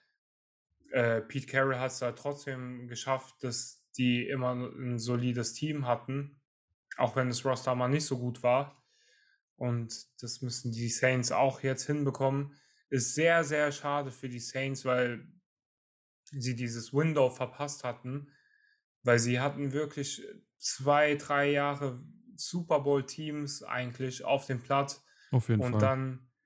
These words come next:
Speaker 1: manchmal auch einfach wegen die-, also wegen Schiedsrichterentscheidungen oder Pech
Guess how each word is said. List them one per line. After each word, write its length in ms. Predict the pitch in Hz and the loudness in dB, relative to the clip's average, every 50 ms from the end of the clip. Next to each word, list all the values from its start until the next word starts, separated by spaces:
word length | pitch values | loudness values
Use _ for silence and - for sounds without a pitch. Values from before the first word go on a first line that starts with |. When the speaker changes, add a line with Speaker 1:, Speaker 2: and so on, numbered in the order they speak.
| _ _ _ _ _ _ _ _ _ _ _ _ _ - _ _ | _ _ _ _ _ _ _ _ _ _ _ _ _ -20 _ _
Speaker 1:
manchmal 600 | 127 123 131 147 160 156 - - 156 147 143 143 | 0 4 4 4 4 4 0 -4 -4 -2 -2 0
auch 260 | 131 139 143 139 - - | 0 0 0 -2 -4 -8
einfach 600 | 135 - 131 123 127 147 143 143 139 131 - 135 | -8 -8 -6 -6 -8 -8 -8 -10 -12 -14 -8 -4
wegen 440 | 139 135 131 135 131 131 127 120 | -4 -2 -2 -2 -4 -6 -8 -8
die-, 220 | 120 131 131 135 - | -8 -6 -4 -2 -2
also 360 | - 131 123 117 120 117 113 | -2 -2 -2 -2 -4 -6 -6
wegen 220 | 123 120 120 117 | -6 -6 -6 -6
Schiedsrichterentscheidungen 1120 | 113 - - 143 139 - - 139 131 - - 135 127 127 120 - 135 131 131 131 131 131 | -8 -4 -4 -4 -4 -2 -4 -6 -6 -2 0 0 0 0 -2 -2 -2 -2 -2 -2 -4 -6
oder 180 | 131 123 123 123 | -4 -2 -2 -2
Pech 580 | 120 - - 139 143 147 143 143 - - - | -2 -4 -4 -2 0 0 0 -2 -8 -12 -18